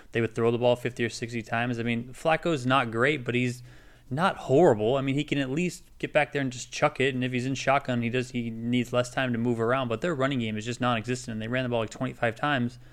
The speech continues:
and they were averaging, like, two yards a carry. It just seems pointless to even keep trying that, but some of these teams, you know, that old thing where they gotta, they believe in balance, they need balance. So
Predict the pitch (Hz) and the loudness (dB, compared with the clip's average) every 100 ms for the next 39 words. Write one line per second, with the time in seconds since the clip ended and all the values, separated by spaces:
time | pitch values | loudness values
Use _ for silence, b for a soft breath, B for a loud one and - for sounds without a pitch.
0 | b b b 139 147 156 147 151 151 - | b b b -2 2 2 2 -2 -6 -4
1 | 165 156 151 135 - 170 120 107 131 156 | 0 2 0 -2 -6 -4 -4 -4 -6 -4
2 | 135 - 151 156 139 - 143 135 - 127 | -6 -2 0 2 0 -2 -4 -4 -6 -6
3 | - 143 156 117 117 120 123 123 B B | 0 0 2 2 2 2 0 0 B B
4 | B - 120 135 139 135 - 165 151 110 | B -8 -4 -2 -2 -4 -4 -4 -2 -4
5 | 110 113 123 113 120 123 127 151 127 110 | -2 -2 0 2 2 0 0 0 0 0
6 | 110 117 117 113 110 110 120 127 135 120 | 2 2 2 0 -2 0 2 2 2 8
7 | 147 147 120 - 107 110 127 135 151 131 | 8 8 4 0 -2 0 2 4 4 4
8 | 113 - 117 110 | 0 -4 -2 -2